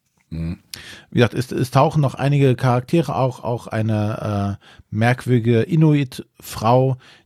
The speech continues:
Speaker 2: die da, äh, irgendwie in diesem Reservat auch sich herumtreibt, aber man keine Ahnung hat, was sie da soll.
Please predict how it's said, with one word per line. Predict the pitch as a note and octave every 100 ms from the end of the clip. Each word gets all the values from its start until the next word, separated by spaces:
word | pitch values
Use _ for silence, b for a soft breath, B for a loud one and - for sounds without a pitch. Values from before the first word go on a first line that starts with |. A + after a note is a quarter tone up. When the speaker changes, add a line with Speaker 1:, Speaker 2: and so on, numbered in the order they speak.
| -
Speaker 2:
die | B2 B2
da, | A#2 A#2
äh, | - C3+ B2+ B2
irgendwie | - C3 B2+ - A#2+ A#2+
in | A#2
diesem | A2+ A#2 A#2+ B2+
Reservat | A#2+ A#2+ A2+ G#2+ A#2+
auch | B2+ B2
sich | C3+ B2
herumtreibt, | A2+ B2 B2+ - A2 A#2+
aber | A#2
man | A2 A2
keine | A#2+ A2+ F#2+
Ahnung | F2+ A#2+ G2+
hat, | -
was | A2+ -
sie |
da | A#2 A2+
soll. | - A2 A2